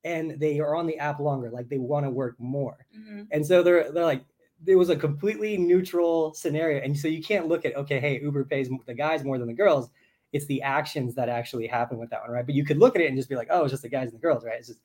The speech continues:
Speaker 1: that's what it is." No, guys are just dumb and they run red lights <laughs> and they do stuff, but they go more places and they make more money because they mo-, went more places, right? They probably have more tickets to offset their wage.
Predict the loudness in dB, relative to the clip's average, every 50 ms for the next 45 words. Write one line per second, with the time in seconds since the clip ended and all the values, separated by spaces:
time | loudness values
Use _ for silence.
0 | _ _ _ _ -6 -4 -2 0 2 2 2 0 -2 _ _ _ _ _ 4 6
1 | 6 6 4 4 2 0 0 0 0 -2 -4 -6 -2 2 2 2 4 2 0 0
2 | -2 -2 -2 -2 -2 -2 -2 -2 -4 -2 0 0 0 0 -2 0 2 2 2 6
3 | 6 6 8 8 6 6 6 4 0 0 4 6 6 6 6 2 -10 -16 -6 _
4 | 2 2 4 4 0 2 6 8 8 8 8 6 4 4 4 4 4 4 4 4
5 | 2 2 0 2 0 0 0 0 0 -2 -2 -2 -2 0 0 0 2 0 0 -2
6 | -2 -2 -2 -4 -4 -4 -6 -8 _ -8 -8 -8 -8 -10 -16 _ _ 0 0 0
7 | -2 -6 -10 -4 -4 -2 -2 4 6 8 8 8 6 4 0 0 2 0 0 0
8 | -2 -6 -6 -6 -4 -4 -4 -4 -2 -2 -2 -2 -2 -6 -6 -6 -6 -10 -10 -16